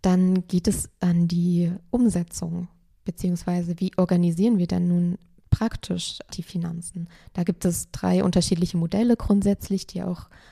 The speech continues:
abgewandelt werden können. Das ist das Einkontenmodell, das Zweikontenmodell und das Dreikontenmodell. Das ist eigentlich ganz einfach. Es geht eben darum, dass, ja, hat man eben ein Gemeinschaftskonto, hat man zwei getrennte Konten oder hat man drei Konten?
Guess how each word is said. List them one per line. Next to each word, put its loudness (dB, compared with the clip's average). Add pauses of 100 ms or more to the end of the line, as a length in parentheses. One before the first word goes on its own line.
(120)
abgewandelt 2
werden 0
können. 0 (480)
Das -4
ist -10
das -2
Einkontenmodell, 0
das -4
Zweikontenmodell 0
und -2
das -4
Dreikontenmodell. 0 (420)
Das -6
ist 0
eigentlich 2
ganz 0
einfach. -2
Es -6
geht -4
eben 0
darum, 2
dass, -4 (560)
ja, 2 (100)
hat -2
man 2
eben 2 (180)
ein 2
Gemeinschaftskonto, 0
hat -6
man -2
zwei -6
getrennte -2
Konten -4 (480)
oder 0
hat -4
man 0
drei -4
Konten? -4